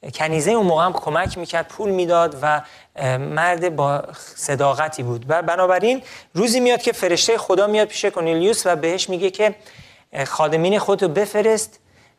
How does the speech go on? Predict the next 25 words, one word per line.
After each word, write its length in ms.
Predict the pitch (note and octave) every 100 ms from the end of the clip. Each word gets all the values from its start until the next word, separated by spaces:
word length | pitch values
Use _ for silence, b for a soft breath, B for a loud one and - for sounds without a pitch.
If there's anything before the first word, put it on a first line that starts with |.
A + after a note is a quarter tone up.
| -
اه، 240 | C3 C3 B2 A#2 -
و 120 | C#3+ D3
پتروس، 680 | - - - F3+ G#3+ - F4 - -
اه، 180 | D3 C3
به 180 | C#3+ C#3
نام 260 | D#3 F3
شمعون 480 | D#3+ D#3 C#3+ D3 A3+
رو 140 | A3 G3 B
صدا 320 | - D#3 E3+
بزن 240 | A3+ G#3+ A3
که 120 | G3
بیاد 280 | F3 A#3 G3
به 100 | F3+
شما 280 | - F3+ A3
موعظه 380 | F3+ D#3+ G3
بکنه 380 | A3 A3+ G#3+ A3
و 260 | F#3 E3 E3 B B
اراده 440 | - D#3 D#3+ E3 G3+
خدا 300 | - D3+ D#3
رو 100 | E3+
به 100 | D3
شما، 540 | - C3+ C3+ D3+ D3+ b b b -
اه، 80 | B2+
اه، 600 | B2+ C3 C#3+ C3+ B2+ B2+ -
اه، 240 | D3+ D3+